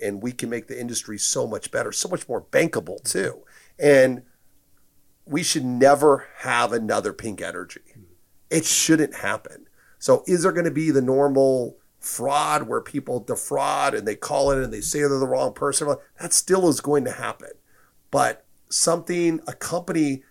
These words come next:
they were able to originate and install probably over a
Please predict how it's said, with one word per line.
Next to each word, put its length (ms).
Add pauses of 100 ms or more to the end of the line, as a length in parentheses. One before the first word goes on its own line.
(140)
they 140
were 240
able 460
to 460
originate 680
and 120
install 680 (220)
probably 720
over 280
a 80